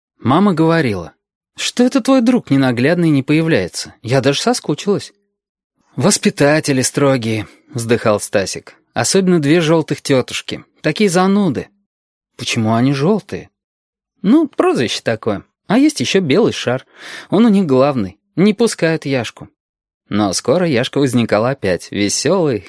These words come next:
кудлатый. Он удивительно быстро оброс. А вернее, просто забыл, что надо превращаться в подстриженного мальчика. Ведь мраморный-то мальчишка, спрятанный в трюме баржи, был с локонами. Однажды, после трёхдневной разлуки,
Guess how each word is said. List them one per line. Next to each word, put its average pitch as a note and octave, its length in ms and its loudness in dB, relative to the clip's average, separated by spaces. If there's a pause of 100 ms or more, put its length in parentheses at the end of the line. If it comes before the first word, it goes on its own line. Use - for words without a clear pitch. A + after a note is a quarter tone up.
кудлатый. C3 800 0 (460)
Он A3 120 2
удивительно A3 420 2
быстро F3+ 460 0
оброс. G#2+ 420 -2 (160)
А B2 120 0
вернее, G3 280 2
просто G3+ 320 -2
забыл, G3 340 2
что - 180 -4
надо C3 200 0
превращаться C3 640 -2
в - 60 -10
подстриженного A2+ 680 -2
мальчика. - 560 -6 (400)
Ведь A#2+ 200 -4
мраморный-то G#2+ 580 -2
мальчишка, A#2+ 640 -6 (280)
спрятанный A#2 480 -2
в - 60 -8
трюме A#2 300 0
баржи, G#2+ 440 -4 (100)
был A#2+ 280 2
с - 100 -6
локонами. C3 640 -2 (800)
Однажды, A2+ 640 -2
после B2+ 300 -2
трёхдневной C3 580 0
разлуки, B2+ 640 -2